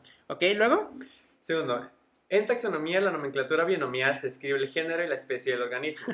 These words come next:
Speaker 1: <laughs>
Speaker 2: Se puede abreviar escribiendo solo la primera inicial del género, seguido de un punto, espacio y luego la especie.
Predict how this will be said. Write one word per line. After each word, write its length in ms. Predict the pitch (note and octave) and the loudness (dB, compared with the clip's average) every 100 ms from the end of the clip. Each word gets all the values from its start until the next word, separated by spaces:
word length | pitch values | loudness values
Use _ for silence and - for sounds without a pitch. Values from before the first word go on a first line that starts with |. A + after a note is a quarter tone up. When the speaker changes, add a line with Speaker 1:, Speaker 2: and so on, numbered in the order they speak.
| - | -10
Speaker 1:
<laughs> 140 | _ | _
Speaker 2:
Se 160 | - D3+ | 0 2
puede 180 | D3+ D#3 | 6 6
abreviar 380 | E3+ D3 C#3+ D3 | 6 4 4 2
escribiendo 480 | D3+ C#3+ C#3 C#3 C#3 | 0 -2 -2 -2 -2
solo 240 | D#3 D3+ | 2 4
la 120 | D3 | 2
primera 320 | D3+ C3 C#3+ E3+ | 0 0 2 2
inicial 340 | D#3+ - B2+ | -4 -6 -4
del 120 | C3+ | -4
género, 440 | - G3 E3 E3+ - | 0 0 2 -2 -2
seguido 300 | C#3 B2+ B2+ | -4 -2 -4
de 60 | |
un 120 | B2+ | -6
punto, 340 | C3+ D3 C3 - | -6 -6 -6 -8
espacio 520 | B2 - F#3+ F#3 F#3 G3 | -10 2 2 4 2 0
y 60 | |
luego 260 | C3 C3 C#3 | 0 2 2
la 100 | A#2+ | 2
especie. 400 | - A2 G#2 | -2 -8 -8